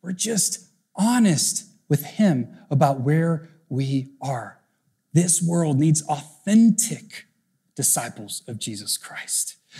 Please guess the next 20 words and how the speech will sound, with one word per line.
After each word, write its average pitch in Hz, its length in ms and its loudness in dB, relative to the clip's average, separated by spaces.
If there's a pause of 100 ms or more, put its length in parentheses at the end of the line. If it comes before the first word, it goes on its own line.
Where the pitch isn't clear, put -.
(140)
Not 254 260 6
people 254 220 2
that 226 100 4
are 214 80 2
concerned 240 600 4
about 185 260 0
knowing 226 320 4
all 214 160 4
the 190 80 2
right 175 260 0
answers, 254 420 2
but 196 140 4
people 262 280 2 (240)
that 269 100 4
are 254 80 2
concerned 269 460 2
about 233 200 4
just 277 180 0
being 240 360 4
real. 277 480 0